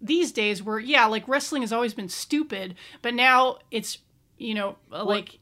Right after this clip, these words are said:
Speaker 2: yeah, it's like they kinda
Speaker 1: A E W is run by a bunch of nerds, and they all, because they're nerds, they have to go like, "Oh, yeah, well, we know this is dumb, so, you know, we're just gonna, like, really wink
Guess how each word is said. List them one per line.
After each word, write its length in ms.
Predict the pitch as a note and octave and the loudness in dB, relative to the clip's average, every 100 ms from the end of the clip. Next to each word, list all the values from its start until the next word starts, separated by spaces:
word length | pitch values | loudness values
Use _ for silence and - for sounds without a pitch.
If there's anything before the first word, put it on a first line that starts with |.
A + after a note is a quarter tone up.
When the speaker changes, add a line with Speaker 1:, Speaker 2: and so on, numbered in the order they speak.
| - | 4
Speaker 2:
yeah, 220 | G#3+ F#3 | 8 8
it's 200 | F#3+ - | 8 4
like 140 | A#3 | 4
they 120 | B3 A3+ | 4 6
kinda 240 | C4 C#4 | 8 10
Speaker 1:
A 140 | B3 | 10
E 120 | C#4 F4 | 10 8
W 480 | E4+ E4+ E4 D4 | 8 6 4 2
is 160 | D4 B3+ | 0 2
run 220 | C#4 D4 | 0 2
by 140 | C#4+ B3+ | 2 2
a 60 | |
bunch 260 | A3+ C4+ C4 | 0 -2 -2
of 100 | B3 | -2
nerds, 480 | C#4 D4+ B3+ A3 - | 2 4 4 2 -4
and 160 | A#3+ A#3+ | -4 0
they 120 | A#3+ | 2
all, 300 | B3 C4+ - | 2 0 -2
because 520 | F3+ A#3 - F4+ E4+ C4+ | -6 -6 2 2 2 2
they're 180 | A#3 | 0
nerds, 320 | A3+ A3+ A3 F#3 | 2 0 -2 0
they 80 | |
have 140 | B3 B3 | -2 0
to 60 | |
go 120 | C#4 C4 | 4 4
like, 120 | C4 | 6
"Oh, 100 | E4+ | 4
yeah, 200 | D#4 D#4+ | 6 6
well, 220 | D#4 D#4 | 4 4
we 120 | D#4 D#4+ | 2 2
know 160 | F4+ | 0
this 180 | F#4 F4+ | -2 -4
is 100 | C#4+ | -6
dumb, 460 | - C4+ C4+ B3+ A3+ | 2 2 4 2 0
so, 420 | - A#3 A#3 A3+ - - D#4+ | -2 0 0 -2 -6 -16 0
you 120 | D4+ | 6
know, 100 | C4+ | 6
we're 160 | C4 C4+ | 6 2
just 240 | D#4+ D4 | 0 0
gonna, 160 | D#4+ C#4 | 2 4
like, 280 | B3+ A3 - - - | 4 2 -6 -20 -6
really 420 | B3 D4 D4 C#4+ | 0 2 2 0
wink 420 | G#3 G#3 C4+ B3 | 0 0 0 0